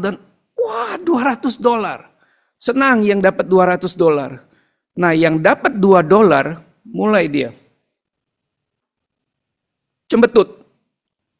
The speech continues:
Dan kalau saya tanya, "Kenapa kamu cembetut?" "Kenapa saya cuma dapat dua dolar? Itu teman dapat dua ratus dolar."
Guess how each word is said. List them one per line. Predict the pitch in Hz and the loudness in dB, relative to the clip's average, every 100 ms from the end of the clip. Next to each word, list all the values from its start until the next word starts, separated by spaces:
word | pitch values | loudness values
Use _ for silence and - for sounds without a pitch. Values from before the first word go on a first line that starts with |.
| _ _ _ _ _ _ _ _ _ _ _ _ _ | _ _ _ _ _ _ _ _ _ _ _ _ _
Dan | - 165 170 | -2 -2 0
kalau | 175 190 | 0 0
saya | 190 233 | 2 0
tanya, | 233 277 311 247 - - | 2 4 4 0 -6 -6
"Kenapa | 254 254 302 415 | 0 0 2 0
kamu | - 247 208 | 0 2 2
cembetut?" | - 190 - 185 160 - _ _ _ _ _ _ _ _ _ _ _ _ | 2 2 2 0 -4 -8 _ _ _ _ _ _ _ _ _ _ _ _
"Kenapa | 147 135 139 381 | -6 -4 -4 -2
saya | 381 170 | 0 0
cuma | 143 143 139 | 2 2 2
dapat | 135 147 135 123 | 2 0 -6 0
dua | 135 | 0
dolar? | 123 120 120 110 110 - _ _ _ _ _ _ _ - | 2 2 2 0 -6 -16 _ _ _ _ _ _ _ -12
Itu | - - | -8 -6
teman | - 165 190 247 285 - _ _ _ | -2 0 2 2 0 -2 _ _ _
dapat | _ 131 127 - - | _ -4 -4 -4 -4
dua | 127 120 127 | 0 2 0
ratus | - - | -4 -8
dolar." | - 123 123 - | -6 -6 -6 -10